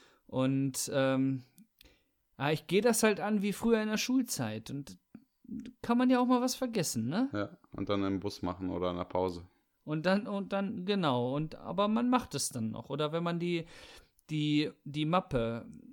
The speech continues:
Speaker 1: ge-, war das bei euch auch so? Du musst die Mappe vernünftig führen mit den Arbeitsblättern und wenn du, was du geschrieben hast,
Speaker 2: Ja.
Speaker 1: und dann musst du die abgeben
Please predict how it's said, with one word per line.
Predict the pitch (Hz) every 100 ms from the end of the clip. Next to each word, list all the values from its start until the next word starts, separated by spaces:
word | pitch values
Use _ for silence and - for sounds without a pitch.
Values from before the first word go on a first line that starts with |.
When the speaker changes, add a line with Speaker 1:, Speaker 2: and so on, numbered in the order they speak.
| - 95 98 98 90 82 -
Speaker 1:
ge-, | - 269
war | 143 160
das | 170
bei | 175
euch | 170 151
auch | 208
so? | 196 196
Du | 170
musst | 165 175 -
die | 156
Mappe | 165 180 190
vernünftig | - 175 180 - 175
führen | - 190 180 170
mit | 151
den | 139
Arbeitsblättern | 135 170 180 175 - 170 170 160
und | 143 135 131
wenn | 143
du, | 143
was | 147
du | -
geschrieben | 147 147 - 196 175 165
hast, | 170 143
Speaker 2:
Ja. |
Speaker 1:
und | 120
dann | 135
musst | 139 -
du | 139
die | 185 180
abgeben | 175 - 165 160 160 160